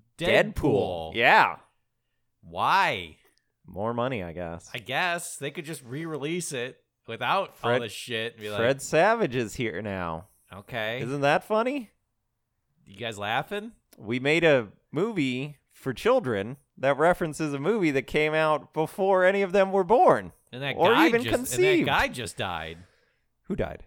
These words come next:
Speaker 2: Like,
Speaker 1: Peter Falk?
Speaker 2: the writer of it. Peter Falk died a long time
Speaker 1: Oh.
Speaker 2: ago. <laughs>
Speaker 1: William Goldman.
Speaker 2: Yes.
Speaker 1: Yeah.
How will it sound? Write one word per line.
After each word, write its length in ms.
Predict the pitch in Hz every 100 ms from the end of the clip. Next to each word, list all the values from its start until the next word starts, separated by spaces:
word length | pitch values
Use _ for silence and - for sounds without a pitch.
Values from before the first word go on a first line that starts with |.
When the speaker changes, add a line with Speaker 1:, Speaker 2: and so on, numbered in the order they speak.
| _ _ _ -
Speaker 2:
Like, 180 | - -
Speaker 1:
Peter 180 | 143 147
Falk? 440 | 104 143 302 - -
Speaker 2:
the 80 | 85
writer 380 | 87 143 110
of 80 | 80
it. 160 | 80 -
Peter 180 | 185 160
Falk 220 | 92 -
died 180 | 80 76
a 60 |
long 180 | 78 73
time 220 | - - -
Speaker 1:
Oh. 440 | 123 92 104 - - - - - -
Speaker 2:
ago. 120 | 196 -
<laughs> 40 |
Speaker 1:
William 280 | 147 185 170
Goldman. 480 | 151 156 127 92 80
Speaker 2:
Yes. 420 | 98 87 - - -
Speaker 1:
Yeah. 200 | 98